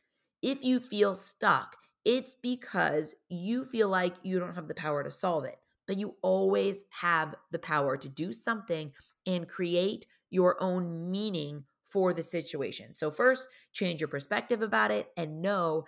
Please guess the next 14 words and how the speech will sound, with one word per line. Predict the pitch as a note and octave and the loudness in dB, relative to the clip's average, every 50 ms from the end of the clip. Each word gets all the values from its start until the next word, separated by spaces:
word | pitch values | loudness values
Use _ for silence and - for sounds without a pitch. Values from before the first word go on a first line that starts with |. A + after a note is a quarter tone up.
| - _ _ _ | -10 _ _ _
that | F3+ F3 - | 0 0 0
you | E3+ E3 F#3 F#3+ G3 G3 F#3+ F3+ F#3 - | -2 -2 -2 0 0 -2 -2 -6 -10 -8
can | - G3 F#3 F#3 F3 E3+ D#3+ | -4 -2 -2 -2 -2 -4 -6
solve | - - D3 B2 - - | -4 -2 -2 -2 -2 -4
it. | - - _ _ _ _ _ _ _ _ | -10 -16 _ _ _ _ _ _ _ _
It's | - F#3 F3+ F#3 | -4 -4 -2 2
not | G#3+ G#3+ A3+ | 2 2 2
about | A3 G#3 G#3+ G3 F3+ | 2 2 2 2 2
eliminating | F3 E3+ F3+ G3 G#3 G#3+ A3 G3 G3 F3+ F3+ E3+ D#3+ | 2 0 -2 -4 -4 -6 -6 -4 -2 -4 -4 -4 -6
all | - E3 D#3 - | -6 -6 -6 -6
problems. | - - G#3+ A3+ A3+ G#3+ G3 F#3 F3+ E3 - - _ _ _ _ | -6 -4 -2 0 0 0 0 -2 -2 -4 -8 -12 _ _ _ _
It's | G3+ F#3+ F#3 | 0 0 2
about | F#3 G3 F#3 - - - | 0 0 0 0 -2 -8
finding | - - - G3 G3+ G#3 G#3 G3+ F#3+ G#3 G3+ F#3+ F3+ | -14 -6 -4 -2 -2 -2 -4 -4 -4 -4 -4 -4 -6